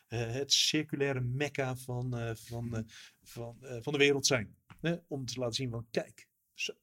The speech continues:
Speaker 1: zo
Speaker 2: Nou, als
Speaker 1: doen
Speaker 2: je
Speaker 1: we
Speaker 2: ooit
Speaker 1: dat."
Speaker 2: naar, inderdaad, eh, de, eh, voor luisteraars naar de Dutch Design Week bent, ik heb er een aantal keer opgetreden. Zei,
Speaker 1: Ja.
Speaker 2: "Ja, die, je kijkt je ogen uit,
Speaker 1: Ja.
Speaker 2: fantastisch." Zeer prikkelend, zeer stimulerend.
Speaker 1: Ja.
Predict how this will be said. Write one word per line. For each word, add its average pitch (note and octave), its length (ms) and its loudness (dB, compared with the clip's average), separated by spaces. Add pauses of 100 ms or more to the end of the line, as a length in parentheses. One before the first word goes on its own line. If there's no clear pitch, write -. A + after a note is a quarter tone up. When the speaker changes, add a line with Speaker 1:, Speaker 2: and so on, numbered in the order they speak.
Speaker 1:
zo - 160 2
Speaker 2:
Nou, C#3+ 120 6
als C3+ 100 6
Speaker 1:
doen C3 120 4
Speaker 2:
je A2 80 2
Speaker 1:
we - 80 2
Speaker 2:
ooit G#2+ 120 2
Speaker 1:
dat." G2+ 120 -6
Speaker 2:
naar, G2 120 0
inderdaad, F#2+ 140 -12
eh, F2 420 -6
de, D2+ 340 -10
eh, C#2+ 80 -14
voor G#2+ 100 -4
luisteraars F2 320 -4
naar F2 120 -8
de C#2+ 120 -10
Dutch G2 220 -4
Design F2+ 540 -4
Week G2+ 240 -10
bent, D2+ 200 -10
ik F#2 120 -10
heb G#2+ 140 -8
er - 60 -8
een - 60 -6
aantal F2+ 180 -10
keer - 140 -8
opgetreden. F2 480 -8
Zei, B2 140 -2
Speaker 1:
Ja. - 60 -6
Speaker 2:
"Ja, - 200 -12
die, D#2+ 180 -14
je - 60 -12
kijkt F2 260 -10
je - 80 -10
ogen F2+ 260 -6
uit, C#2 140 -14
Speaker 1:
Ja. C#3 160 -2
Speaker 2:
fantastisch." - 520 -10
Zeer A2 280 -2
prikkelend, E2+ 520 -10
zeer E2 260 -8
stimulerend. D2+ 580 -8
Speaker 1:
Ja. - 60 -20